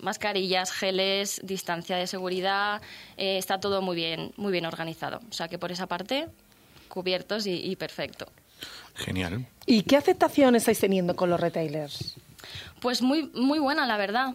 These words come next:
Speaker 1: O sea, empezamos hace un mes y algo a, a, a enviar invitaciones y a ver qué aceptación estábamos teniendo.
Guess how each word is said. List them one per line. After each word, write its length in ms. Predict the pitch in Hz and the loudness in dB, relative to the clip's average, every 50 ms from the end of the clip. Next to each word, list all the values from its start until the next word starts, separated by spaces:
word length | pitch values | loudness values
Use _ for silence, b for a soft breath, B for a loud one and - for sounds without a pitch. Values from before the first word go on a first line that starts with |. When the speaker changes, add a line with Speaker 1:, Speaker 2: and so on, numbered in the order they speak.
| 269 - | -8 -10
Speaker 1:
O 60 | 226 | -8
sea, 200 | 208 240 220 214 | -4 -2 0 0
empezamos 920 | 214 214 208 214 202 - 220 214 226 247 247 247 247 247 247 247 247 - - | 0 0 -2 -4 -4 -2 -2 -2 0 0 0 0 0 0 0 0 -2 -2 -2
hace 340 | 247 240 - - 247 233 233 | -2 -4 -2 -2 -2 0 0
un 180 | 233 233 233 226 | 0 0 0 0
mes 200 | 226 226 220 - | -2 -2 -2 0
y 60 | 240 | 0
algo 220 | 226 226 226 226 220 | 0 0 0 0 2
a, 1000 | 214 208 202 196 190 - - - 190 185 185 185 180 180 180 180 185 196 - - | 2 2 2 2 2 2 0 0 0 0 0 0 -2 -2 -2 -4 -6 -8 -8 -8
a, 40 | |
a 40 | 190 | -6
enviar 340 | 190 190 180 175 180 180 190 | -4 -2 0 0 0 0 0
invitaciones 800 | 202 190 185 185 180 - - 240 262 269 254 240 233 233 220 - | -2 -4 -4 -6 -8 -8 -4 -2 -2 0 0 -2 -2 -2 -4 -4
y 80 | 202 185 | -4 -2
a 80 | 180 | -2
ver 180 | 180 180 185 196 | -2 -2 -4 -4
qué 140 | - 185 180 | -4 -6 -6
aceptación 420 | 185 196 185 - 185 185 202 190 | -6 -6 -6 -6 -6 -4 -2 -4
estábamos 320 | 190 185 202 190 196 196 | -2 -2 -2 -2 -2 -2
teniendo. 380 | - 190 202 202 220 240 285 - | -4 -4 -4 -2 -2 -2 -4 -4